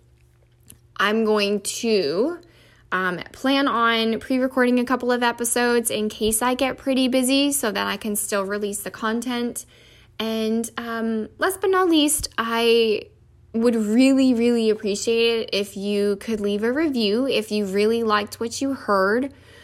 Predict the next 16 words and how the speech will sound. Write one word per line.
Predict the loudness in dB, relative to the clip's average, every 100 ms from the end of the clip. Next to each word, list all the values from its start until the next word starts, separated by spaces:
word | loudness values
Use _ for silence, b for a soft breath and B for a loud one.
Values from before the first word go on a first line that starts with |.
| B B -10
Uh, | -8 -6 -8
the | -4 2
reviews | 4 4 4 4 4 4
mean | 4 4 2
so | 0 0
much. | 2 2 0 -4
It | -4
allows | -2 0 0 -2
for | -2 -2
other | 0 -2
people | -4 -6 -6 -4
to | -4 -2 -2
discover | -2 -4 -2 0 0
this | 0 -2
podcast | 0 -2 0 2 2 2 -2 -4 -10 b b b _
and, | -8 -6 -6 -4 -6